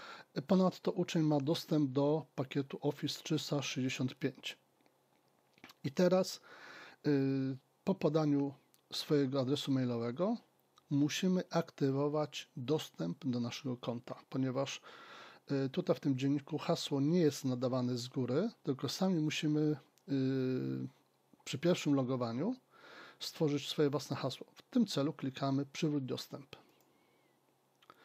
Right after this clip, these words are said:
Tutaj wpisujemy swój adres mailowy, który podaliśmy wychowawcy, zaznaczamy, że nie jesteśmy robotem i robimy wyślij wiadomość.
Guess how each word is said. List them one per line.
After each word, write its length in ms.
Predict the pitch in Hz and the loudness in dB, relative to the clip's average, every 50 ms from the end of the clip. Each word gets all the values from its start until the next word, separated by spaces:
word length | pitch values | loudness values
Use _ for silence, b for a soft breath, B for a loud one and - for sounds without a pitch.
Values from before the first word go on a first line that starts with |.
| B B B B B B B B B B _ - | B B B B B B B B B B _ 0
Tutaj 240 | - 214 202 226 196 | 0 2 2 2 0
wpisujemy 640 | - - - 151 - - - 143 143 139 131 139 | -2 -2 -4 -4 -2 0 2 2 4 4 2 2
swój 320 | 139 - - - 170 190 190 - | 0 -2 -2 2 2 2 2 0
adres 380 | - 151 143 139 139 139 123 131 | -2 -2 0 0 0 0 2 2
mailowy, 520 | 131 127 120 113 113 110 107 123 170 208 - _ _ _ _ _ _ _ _ _ _ _ _ _ _ _ _ _ _ _ - - - | 2 2 2 0 -2 -4 -4 -4 -6 -6 -8 _ _ _ _ _ _ _ _ _ _ _ _ _ _ _ _ _ _ _ -20 -20 -10
który 220 | - - 156 143 | -2 0 0 0
podaliśmy 480 | 139 - 135 131 135 143 - - 135 123 | 0 0 -2 -2 -2 -4 -4 -4 -4 -2
wychowawcy, 580 | 123 120 - - 117 113 113 - - - 202 | -4 -4 -4 -4 -4 -4 -6 -8 -8 -6 -4
zaznaczamy, 580 | 160 147 143 131 135 139 135 - 165 139 131 123 | -2 -2 -2 -2 -2 -4 -4 -2 -2 0 0 0
że 220 | 113 127 131 131 | 0 0 0 0
nie 100 | 127 127 | 0 0
jesteśmy 460 | 139 139 139 - 135 123 - - 127 117 | 0 0 -2 -4 -4 -4 -4 -4 -6 -6
robotem 540 | 117 110 117 143 - - 226 233 262 262 - _ _ _ B B B B B B B B B B B B B B | -6 -6 -6 -6 -4 -2 0 0 0 0 -2 _ _ _ B B B B B B B B B B B B B B
i 100 | - 233 | 4 4
robimy 340 | 196 156 147 151 143 135 123 | 6 6 4 4 2 2 2
wyślij 280 | 131 139 - - 131 | 0 -2 -2 -2 -2
wiadomość. 560 | 123 127 113 113 113 131 143 127 - - - | -2 -2 -4 -4 -6 -8 -10 -12 -12 -14 -16